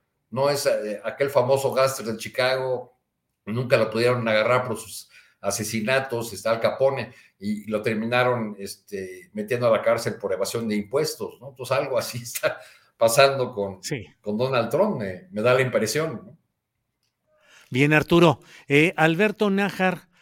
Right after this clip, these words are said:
Speaker 2: eh, el padre Solalinde, Alejandro Solalinde, salió ayer de Palacio Nacional y anunció que habrá una nueva coordinación en asuntos de migración y que ya no estarían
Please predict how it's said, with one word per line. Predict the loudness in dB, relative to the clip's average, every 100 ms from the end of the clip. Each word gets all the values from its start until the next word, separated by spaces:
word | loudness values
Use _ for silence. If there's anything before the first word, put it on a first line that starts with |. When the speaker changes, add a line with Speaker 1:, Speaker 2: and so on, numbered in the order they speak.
| _ _ -6
Speaker 2:
eh, | -2 0 2 2 0 -2 -2
el | 0 2 0 0 0 0 -2 -4 -6
padre | -6 -2 -2 -2 -4
Solalinde, | -6 -6 -4 -2 -2 -2 -2 -4 -8 _ _
Alejandro | -10 -8 -6 -6
Solalinde, | -6 -6 -4 -4 -2 -2 -4 _ _ -10
salió | -8 -4 -4
ayer | -2 -4
de | -4
Palacio | -6 -8 -8 -8
Nacional | -10 -8 -8 -8 -6
y | -6
anunció | -8 -6 -8 -6
que | -6
habrá | -4 -4
una | -4 -6
nueva | -4 -2 -2 -4
coordinación | -4 -6 -4 -8 -10 -8 -4 -4 -4 -8 _ -20 -4
en | -2
asuntos | 0 -2 -2 -2 0
de |
migración | 0 0 0 0 2 2 2 -2 _ -20 _
y | -4 -4
que | -2 2 2 2
ya | -4 -2
no | -2
estarían | -4 -6 -4 -4 -4